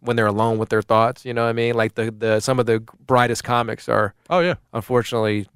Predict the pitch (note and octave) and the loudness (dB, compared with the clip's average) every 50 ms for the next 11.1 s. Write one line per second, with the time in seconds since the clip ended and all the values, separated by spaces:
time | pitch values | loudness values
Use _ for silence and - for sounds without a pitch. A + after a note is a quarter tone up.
0 | _ - B2 - C#3 C3+ A#2+ A#2+ B2+ C3 G#2+ A2+ A2 A2 A2 A2 G#2 F#2+ F2+ G#2+ | _ -6 -2 0 2 4 4 2 2 2 0 0 0 0 -2 -2 -2 0 -2 -2
1 | G2+ F2 - - B2 C#3+ - - D2 D2+ A2+ B2+ A2+ A2 G2+ G#2+ - A2+ C3+ F#2+ | -2 -4 -6 -8 -8 -8 -8 -8 -6 -2 0 2 2 2 0 -2 -2 0 0 2
2 | F#2 - - - D#2 F#2 B2 C2+ - _ - A#2+ A2+ A2+ A2 - A#2+ G#2 G2 - | 2 0 -2 -4 -6 -6 -6 -8 -10 _ -4 -2 -2 -2 0 -2 -4 -4 -6 -8
3 | B2 C3 B2+ A#2 - - C3+ B2 - A#2+ G#2+ - - A#2 G#2+ G#2 G2 - - A2+ | -8 -6 -6 -4 -2 0 0 0 0 -2 -4 -2 0 0 0 0 0 -2 -4 -2
4 | G#2+ - A#2+ G2+ - A#2 C3 B2 - G2+ E2 E2 F#2+ F#2+ F2 E2+ - - A#2+ - | 2 2 2 2 2 0 0 0 -2 -2 -2 0 0 0 0 0 0 -2 -2 -2
5 | - - G#2+ E2+ D#2+ F2+ - - - - - - - A#2+ C#3 E3 A#2 F2 D2 D2 | 0 0 0 0 -2 -4 -6 -4 -6 -6 -6 -2 0 2 2 2 2 -2 -4 -4
6 | D2 D2 D#2 D#2 C#2+ C#2+ D2 - - - A2 F#2 D2 C#2 - - - - - - | -6 -6 -4 -6 -6 -6 -10 -6 -2 0 0 0 0 -4 -12 -18 -20 -20 -20 -20
7 | _ _ _ - G#2+ A#2+ A#2 G2+ F2+ D2+ D#2+ D#2 D2 D2 _ _ _ - E3+ F#3 | _ _ _ -8 -4 -2 0 0 0 -2 -2 -4 -4 -6 _ _ _ 0 0 2
8 | F3 G#3 A3+ C4+ - F4+ D4+ D#3+ A#2+ B2 D#3+ G#3 F#3+ D3 F#3 F#3+ - G3+ F#3 F3+ | 2 2 0 0 0 0 0 0 0 0 0 0 0 0 0 0 -2 -2 0 0
9 | F#3+ G3 G3 F3 F3+ F#3 F#3+ G3+ G3 F#3 F3 E3+ E3 - _ - D#3+ D#3 D#3 D3 | 0 0 0 0 0 0 2 0 0 0 -2 -2 -4 -4 _ 0 0 2 2 2
10 | - D#3 D#3 D#3 D#3 D3 C#3+ C#3 - D#3+ G#2+ - F#2+ F#2 F2+ - - G#3 - D3 | 2 2 2 2 2 2 0 -2 -4 -8 -12 -12 -10 -6 -4 -2 0 0 2 0
11 | B2+ A2 | 0 -2